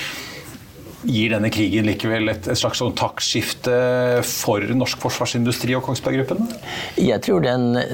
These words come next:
Speaker 2: det, det vi har, det, det vi ser gjennom, gjennom nødvendig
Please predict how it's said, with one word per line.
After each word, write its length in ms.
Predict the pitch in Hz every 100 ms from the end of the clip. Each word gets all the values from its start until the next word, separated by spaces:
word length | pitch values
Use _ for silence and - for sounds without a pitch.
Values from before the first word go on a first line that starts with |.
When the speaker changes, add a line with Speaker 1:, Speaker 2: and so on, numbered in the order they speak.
| 139
Speaker 2:
det, 140 | 139 -
det 160 | 131 123 104
vi 80 | 104
har, 160 | 110
det, 300 | 160 120 127
det 220 | - 120 101
vi 80 | 101
ser 480 | - - 104 90
gjennom, 600 | 92 95 98 95 98 98 95 -
gjennom 380 | 110 98 95 98 101
nødvendig 580 | 107 104 110 82 82